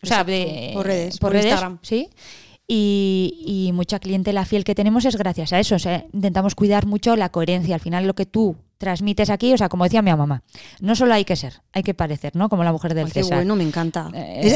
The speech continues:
Speaker 3: es que me lo
Speaker 1: <laughs> o sea,
Speaker 3: podría, voy a
Speaker 1: sí.
Speaker 3: hacer una camiseta, no solo hay que ser, hay que parecer.
Speaker 1: Y es como la mujer del César. Y, y al final tú lo que transmites aquí, más de una clienta nos dice el olor, nosotros también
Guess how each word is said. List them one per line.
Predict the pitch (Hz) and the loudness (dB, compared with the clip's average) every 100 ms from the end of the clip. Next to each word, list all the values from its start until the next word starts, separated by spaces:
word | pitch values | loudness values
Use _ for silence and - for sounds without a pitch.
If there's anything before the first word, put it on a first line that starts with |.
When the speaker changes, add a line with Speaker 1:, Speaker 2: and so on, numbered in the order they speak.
| - | 2
Speaker 3:
es | |
que | - | 2
me | 214 | 2
lo | |
Speaker 1:
<laughs> | |
o | 208 | 4
sea, | 220 | 4
Speaker 3:
podría, | 220 277 | 6 4
voy | 208 247 | 4 4
a | |
Speaker 1:
sí. | 247 | 4
Speaker 3:
hacer | 285 | 4
una | 285 | 2
camiseta, | 190 180 170 196 180 | 0 -4 -4 -4 -6
no | 190 202 | -4 -4
solo | 240 226 | -2 -4
hay | |
que | 214 185 | -4 -6
ser, | 214 254 | -4 -4
hay | 240 | -4
que | 185 | -6
parecer. | 175 165 170 | -10 -10 -6
Speaker 1:
Y | 202 | -4
es | 208 | -2
como | 247 214 | -2 0
la | 175 | 0
mujer | 170 190 | 0 -2
del | 180 | -4
César. | 170 147 147 139 | -6 -10 -10 -8
Y, | 196 175 160 - - - | -6 -4 -6 -10 -20 -8
y | |
al | 190 | -6
final | 202 202 214 | -4 -2 -2
tú | 240 | 0
lo | 226 | -2
que | 233 | -2
transmites | 220 220 220 220 220 | -6 -6 -6 -8 -8
aquí, | 220 240 - - - - - | -6 -8 -8 -20 -20 -20 -10
más | 202 196 | -8 -4
de | |
una | 226 220 | -4 -4
clienta | 202 190 | -6 -6
nos | 180 180 | -6 -8
dice | 190 | -6
el | 175 | -2
olor, | 170 202 240 - _ _ _ | 2 2 2 0 _ _ _
nosotros | 190 180 208 202 | -10 -8 -6 -6
también | 208 220 220 | -6 -6 -6